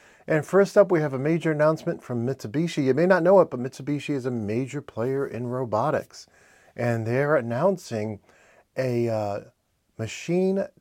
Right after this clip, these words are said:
tending offering for their LoadMate Plus engineering solution.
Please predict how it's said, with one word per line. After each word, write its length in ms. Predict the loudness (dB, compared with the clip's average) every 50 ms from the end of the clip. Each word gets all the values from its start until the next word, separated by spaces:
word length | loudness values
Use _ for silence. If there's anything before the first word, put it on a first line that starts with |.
| _
tending 540 | -12 -8 -4 -2 -2 -2 -2 -2 -4 -4 -6
offering 600 | -4 -2 0 0 0 0 -2 -4 -2 -2 -4 -6
for 240 | -8 -8 -6 -6 -4
their 160 | -2 -2 -2
LoadMate 720 | -2 -2 -2 -2 -2 -2 -2 -2 -4 -6 -6 -6 -8 -10 -12
Plus 400 | -12 -4 -2 -2 -2 -2 -6 -12 -12
engineering 500 | -12 -12 -10 -10 -8 -6 -6 -6 -6 -8
solution. 800 | -10 -10 -10 -6 -4 -2 -2 -2 -4 -4 -8 -10 -10 -10 -16